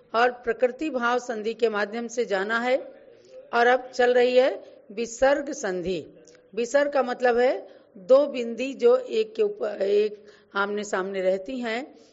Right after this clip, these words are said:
ये विसर्ग है। इससे ह का उच्चारण होता है और विसर्ग के क्या-क्या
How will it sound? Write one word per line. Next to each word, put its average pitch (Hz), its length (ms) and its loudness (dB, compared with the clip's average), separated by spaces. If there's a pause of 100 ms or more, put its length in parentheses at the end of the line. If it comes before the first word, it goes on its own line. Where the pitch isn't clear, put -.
(140)
ये 233 160 2
विसर्ग 220 500 0
है। 262 440 -4 (220)
इससे 240 260 -6
ह 240 280 0
का 254 140 -2
उच्चारण 208 540 -2
होता 226 320 -4
है 262 340 -6 (440)
और 196 540 2 (720)
विसर्ग 277 600 -2
के 277 140 -2
क्या-क्या 240 720 0